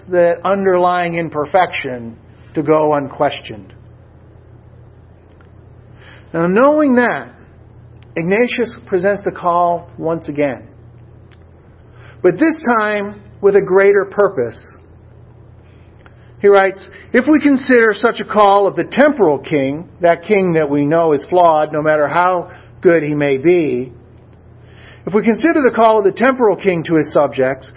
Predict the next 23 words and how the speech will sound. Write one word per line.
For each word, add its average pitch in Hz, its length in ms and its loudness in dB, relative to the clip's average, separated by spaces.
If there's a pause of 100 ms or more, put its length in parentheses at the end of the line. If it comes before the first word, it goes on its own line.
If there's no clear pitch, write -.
(220)
how 294 520 2
much 247 460 0
more 220 560 2
worthy 185 460 4
of 185 100 -2
consideration 160 1160 0 (340)
is 208 260 4
it 170 500 -2
to 190 100 2
see 185 180 0
Christ 220 540 2
our 233 180 4
Lord, 143 420 0 (280)
c-, - 320 -6
King 269 420 2
eternal, 170 800 -2 (680)
and 196 120 2
before 226 440 2
him 214 280 0
all 226 440 4
the 262 160 -4
entire 233 480 2
world, 127 540 0